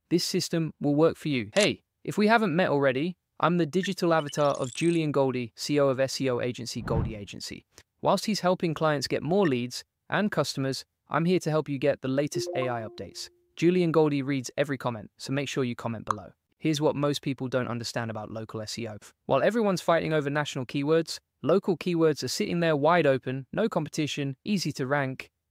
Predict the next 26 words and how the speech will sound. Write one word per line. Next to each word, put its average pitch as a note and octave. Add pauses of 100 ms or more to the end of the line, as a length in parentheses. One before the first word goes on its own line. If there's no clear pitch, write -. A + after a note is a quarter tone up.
(120)
and C#3
they D#3
convert E3
like C#3+
crazy E3+
because C#3
people D3+
searching C3+
locally D3+ (140)
are B2+
ready B2+
to -
buy. D3+ (560)
I'm D#3
gonna G#3+
show -
you E3+
a C3+
website C#3
I C3
built B2
recently D#3
that's C3
bringing C#3
us B2+
clients A#2+